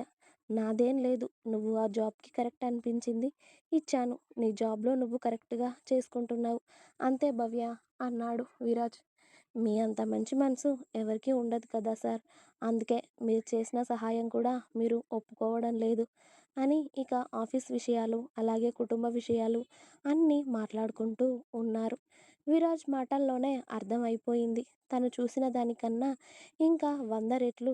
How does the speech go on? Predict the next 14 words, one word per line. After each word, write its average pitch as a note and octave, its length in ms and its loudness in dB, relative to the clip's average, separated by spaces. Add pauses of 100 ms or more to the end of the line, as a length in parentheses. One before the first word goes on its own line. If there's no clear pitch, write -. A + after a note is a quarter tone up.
(180)
ఉన్నవాళ్ళు A3+ 540 -2 (160)
విరాజ్ A3+ 380 0
వాళ్ళు A3+ 320 0 (420)
అనేసి. B3 440 0 (580)
పైగా D4 260 2 (100)
ధీరజ్ A#3+ 380 2
కంపెనీస్ B3 480 -2
గురించి B3 460 0
వింది A#3 340 0 (200)
భవ్య. A3+ 320 0 (460)
వాళ్ళు D4 300 4 (160)
ఎంత A3 240 -4
పెద్ద A3+ 280 -4
ఆస్తిపరులు, A3+ 640 -2